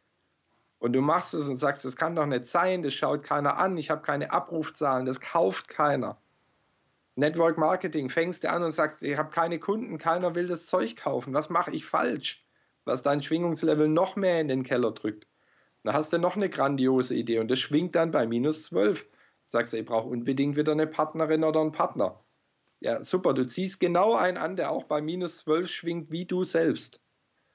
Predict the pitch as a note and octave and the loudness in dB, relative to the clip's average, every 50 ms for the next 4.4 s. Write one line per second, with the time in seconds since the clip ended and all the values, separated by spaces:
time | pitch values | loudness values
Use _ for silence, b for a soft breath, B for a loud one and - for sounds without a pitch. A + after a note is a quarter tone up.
0 | _ _ _ _ G3 F#3 A#2+ - D3+ D#3+ G3 A3 G#3+ - - - F3 F#3 F#3+ F#3+ | _ _ _ _ -4 -4 -2 0 0 0 0 -2 -4 -6 -8 -6 -2 0 0 0
1 | G3+ F#3+ D#3+ D#3+ D#3 D#3 D#3 D3+ D3 D3 D3 D3+ F3 D#3+ F3+ - B2 C3+ E3 D#3+ | 0 0 0 2 2 2 2 2 0 2 2 2 2 2 0 0 0 0 -2 -2
2 | - - E3+ D#3+ D#3 D3+ C#3+ C#3+ - - C3 C3 - - C3+ C3+ D3 E3 F#3 - | -4 -2 -2 0 2 2 0 0 0 -4 -6 -4 -2 0 2 2 2 2 0 0
3 | F#3 F3+ D#3+ - - D3 C#3+ D#3 E3 D#3+ D#3 D3+ D3+ C#3+ - - - A#2 A#2 A#2 | -2 -2 -2 -4 -4 -2 -2 0 0 0 0 0 0 -2 -4 -2 0 0 0 2
4 | A2+ A2 G#2+ - A2 F#2 - - | 0 -2 -2 -2 -4 -4 -4 -8